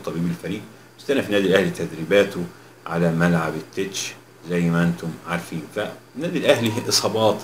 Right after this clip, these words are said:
إصابات، ويرجع يقول لك، آه، إحنا من-، أنتوا خايفين تلعبونا ليه وفرجاني ساسي ومصطفى فتحي؟ طب ما النادي الأهلي عنده فرق-، فرقة كاملة في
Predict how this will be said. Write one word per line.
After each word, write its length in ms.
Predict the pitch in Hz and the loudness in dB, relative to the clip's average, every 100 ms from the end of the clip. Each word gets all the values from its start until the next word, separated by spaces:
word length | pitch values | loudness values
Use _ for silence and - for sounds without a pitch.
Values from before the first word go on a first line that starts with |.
| 87 | -8
إصابات، 500 | - 78 95 90 92 | -6 -2 -2 0 0
ويرجع 280 | 98 101 | 4 6
يقول 300 | 90 87 98 | 6 6 4
لك، 140 | 95 85 - - - - | 4 0 -8 -20 -20 -12
آه، 320 | 90 92 87 98 | -6 -2 0 0
إحنا 180 | 101 | 0
من-، 140 | 101 101 | 2 2
أنتوا 200 | 98 - | 0 -2
خايفين 240 | 104 127 | 0 0
تلعبونا 380 | 120 92 107 110 | 2 2 2 2
ليه 320 | 98 107 110 110 - - - | 4 4 2 0 -10 -18 -8
وفرجاني 420 | 85 92 90 104 | -4 -2 2 2
ساسي 340 | 92 104 98 90 | 4 4 4 2
ومصطفى 460 | 82 82 - 92 - | 0 0 0 -2 -2
فتحي؟ 200 | 85 - | -4 0
طب 80 | |
ما 80 | 175 | 0
النادي 160 | 190 180 | 2 4
الأهلي 240 | 170 170 | 6 8
عنده 260 | 143 151 135 | 8 6 2
فرق-، 300 | - 110 - | 2 0 0
فرقة 360 | - 160 - 117 | 2 4 4 2
كاملة 220 | 135 135 104 | 2 2 0
في 300 | - 90 | 0 -2